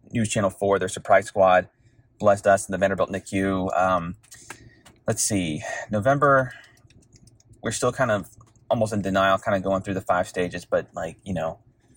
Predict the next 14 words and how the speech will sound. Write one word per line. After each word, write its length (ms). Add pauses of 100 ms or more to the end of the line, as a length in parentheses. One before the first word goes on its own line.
(280)
we're 100
kind 160
of 60
still 220
too 200
stunned. 420
And 100
then 120
December, 500
we, 360 (120)
we 100
had 140
our 80
eye 400